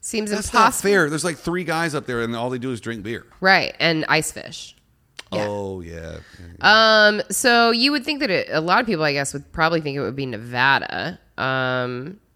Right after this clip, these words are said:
Speaker 1: considering the amount of booze that's consumed in Las Vegas.
Speaker 2: Well, they haven't had time to update the stats since we got back last week.
Speaker 1: <laughs>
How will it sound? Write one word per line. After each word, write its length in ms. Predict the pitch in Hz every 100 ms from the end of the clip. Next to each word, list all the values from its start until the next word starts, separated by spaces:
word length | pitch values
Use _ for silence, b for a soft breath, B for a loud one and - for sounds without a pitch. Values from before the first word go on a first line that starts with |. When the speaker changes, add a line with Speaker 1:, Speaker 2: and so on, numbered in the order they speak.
| _
Speaker 1:
considering 640 | - 151 160 143 120 113 -
the 120 | 147
amount 400 | - 131 123 113
of 140 | - 127
booze 260 | 127 113
that's 160 | 127 -
consumed 380 | 143 127 123 120
in 60 |
Las 200 | 64 -
Vegas. 560 | - 127 67 73 - - -
Speaker 2:
Well, 160 | 120
they 100 | 120
haven't 220 | 123 123
had 180 | 117 107
time 220 | 117 104
to 80 | 95
update 300 | 87 92 98
the 60 | -
stats 340 | - 101 92
since 180 | - 90
we 80 | 92
got 160 | 80
back 240 | 90 92 95
last 240 | 78 -
week. 100 | 277
Speaker 1:
<laughs> 1300 | 311 320 302 - 254 - 240 - 202 190 196 - -